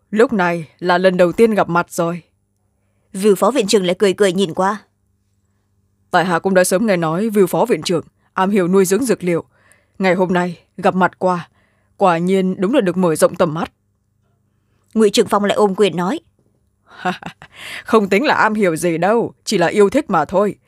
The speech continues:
Speaker 1: Vậy không biết Ngụy các chủ đột nhiên lại tiến tới đây hỏi thăm ta là có chuyện gì vậy?"
Speaker 2: Vưu phó viện trưởng lại hỏi. Tất cả mọi người là cường giả thánh cảnh, mặc dù chưa từng gặp mặt nhau,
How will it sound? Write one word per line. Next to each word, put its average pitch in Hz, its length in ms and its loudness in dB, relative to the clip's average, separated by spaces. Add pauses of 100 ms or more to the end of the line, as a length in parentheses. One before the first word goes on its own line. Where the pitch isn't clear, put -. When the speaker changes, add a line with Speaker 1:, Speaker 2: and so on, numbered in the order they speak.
(340)
Speaker 1:
Vậy 185 180 4
không 180 220 -2
biết 254 180 2 (300)
Ngụy 202 220 2
các 226 220 -2
chủ 175 180 2
đột 180 200 0
nhiên 190 160 2
lại 175 120 0
tiến 190 200 -2
tới 254 100 2
đây 185 240 0 (140)
hỏi 160 280 0
thăm 180 280 -2
ta 175 300 -4 (140)
là 175 160 0
có 233 120 -2
chuyện 196 180 -2
gì 175 160 -2
vậy?" 160 180 -6 (880)
Speaker 2:
Vưu 190 240 2
phó 196 180 0
viện 214 140 -2
trưởng 185 200 0
lại 175 160 0
hỏi. 170 300 -2 (640)
Tất - 140 -4
cả 226 80 2
mọi 202 180 0
người 202 180 0
là 180 80 0
cường 202 200 2
giả 180 160 0
thánh 233 240 -4
cảnh, 196 200 -2 (160)
mặc 202 200 -4
dù 202 140 0
chưa 294 160 0
từng 220 160 0
gặp 185 140 0
mặt 190 200 0
nhau, 208 280 -2